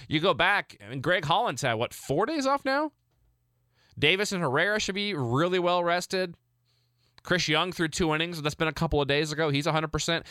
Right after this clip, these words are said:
The entire bullpen is available now, which is good because the Royals don't have an off day for a while. So that's good news. He saved the bullpen. And speaking of the bullpen, Franklin Morales, when he got that out of Joe Mauer in the bottom of the eighth inning,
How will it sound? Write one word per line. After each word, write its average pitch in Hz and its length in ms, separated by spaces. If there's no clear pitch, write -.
The 175 160
entire 220 440
bullpen 160 580
is 127 120
available 127 440
now, 92 180
which 139 160
is 240 80
good 220 260
because 131 260
the 135 60
Royals 147 260
don't 143 120
have 127 100
an 127 60
off 123 160
day 92 160
for 90 140
a 67 40
while. 64 280
So 147 120
that's 190 180
good 247 220
news. 202 440
He 175 100
saved 196 340
the 175 60
bullpen. 123 580
And 120 240
speaking 190 400
of 156 60
the 139 80
bullpen, 123 560
Franklin 151 340
Morales, 139 540
when 131 100
he 131 60
got 139 220
that 131 180
out 135 200
of 120 120
Joe 131 200
Mauer 127 380
in 104 60
the 107 80
bottom 127 280
of 117 60
the 120 140
eighth 123 180
inning, 127 320